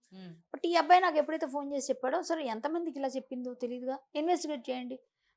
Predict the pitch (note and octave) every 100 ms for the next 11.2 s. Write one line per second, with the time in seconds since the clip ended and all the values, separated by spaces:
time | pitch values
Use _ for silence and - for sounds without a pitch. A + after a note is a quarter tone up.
0 | - G#3 F#3+ G#3+ C4 B3+ C#4 A#3 G#3+ G3+
1 | A3 A#3 _ _ _ _ A3 G#3 G3+ A#3+
2 | C#4 B3+ G3+ G3+ - F#3 G3+ A3 A3 G#3+
3 | B3+ B3 F#3 G3+ C4 B3 A#3 A#3+ C#4 F4
4 | G3+ G#3 G#3 A#3+ A#3+ F3 F3+ A#3+ G#3+ G#3
5 | B3 C4+ C4+ C4 D4 - _ _ - G#3+
6 | G3+ A3 A3+ G#3+ F#3+ G#3+ A#3 C4 B3 B3+
7 | C4 D4 F#4+ B3+ D4 G3 G3+ A#3+ A#3 B3
8 | B3 A3+ A#3+ B3 C#4 D4+ C#4 A#3 - F#3
9 | D4+ - _ _ _ D#4+ E4+ A4 G#4 F4
10 | F#4+ D#5+ D5+ G#4+ D#4 - - _ _ F3+
11 | F3+